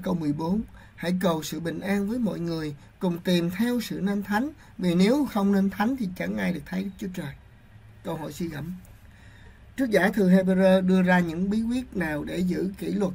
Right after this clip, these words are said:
tâm linh theo đuổi sự nên thánh? Hậu quả của việc không nên thánh là gì? Bạn đang theo đuổi sự nên thánh như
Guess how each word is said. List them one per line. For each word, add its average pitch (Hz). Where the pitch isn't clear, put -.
tâm 202
linh 202
theo 185
đuổi 175
sự 156
nên 175
thánh? 190
Hậu 175
quả 180
của 196
việc 196
không 226
nên 220
thánh 220
là 269
gì? 165
Bạn 170
đang 202
theo 233
đuổi 175
sự -
nên 190
thánh 190
như 185